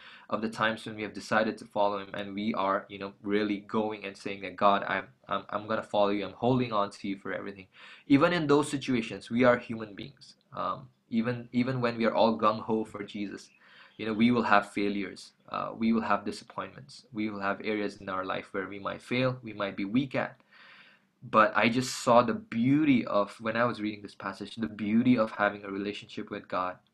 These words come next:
is when we have a relationship with God, even amidst our failures, even amidst our most difficult times, even when we are sinking, whether it's sin, whether it's struggles, God is there. He's holding his hand out, and he's, he's,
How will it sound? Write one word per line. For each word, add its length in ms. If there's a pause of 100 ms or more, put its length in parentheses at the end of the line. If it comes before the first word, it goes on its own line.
(380)
is 400 (200)
when 180
we 120
have 160
a 60
relationship 540
with 140
God, 340
even 300
amidst 320
our 100
failures, 720
even 240
amidst 320
our 100
most 360
difficult 440
times, 520
even 220
when 180
we 120
are 120
sinking, 640 (380)
whether 280
it's 160
sin, 400
whether 240
it's 140
struggles, 460
God 340
is 140
there. 180
He's 300
holding 420
his 140
hand 320
out, 280 (280)
and 100
he's, 440
he's, 360